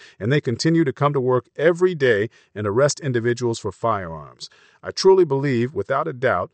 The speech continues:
that the following members have saved lives and prevented violent crime from occurring through their dedication and work ethic."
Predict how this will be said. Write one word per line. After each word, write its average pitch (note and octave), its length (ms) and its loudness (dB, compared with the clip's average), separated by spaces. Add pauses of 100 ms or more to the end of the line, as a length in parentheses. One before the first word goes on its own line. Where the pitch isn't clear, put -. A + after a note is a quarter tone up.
(140)
that - 160 -8
the G2+ 60 -8
following D3+ 460 0
members B2 320 0
have F#2 140 -6
saved A#2+ 320 -2
lives G2+ 680 -2
and F#2+ 120 -12
prevented A2 360 -4
violent B2 420 -2
crime F#2+ 440 -2
from F#2+ 140 -10
occurring F#2 500 -10 (220)
through A2+ 100 -8
their G#2 160 0
dedication B2+ 840 0
and F2 140 -12
work A2+ 340 0
ethic." - 460 -20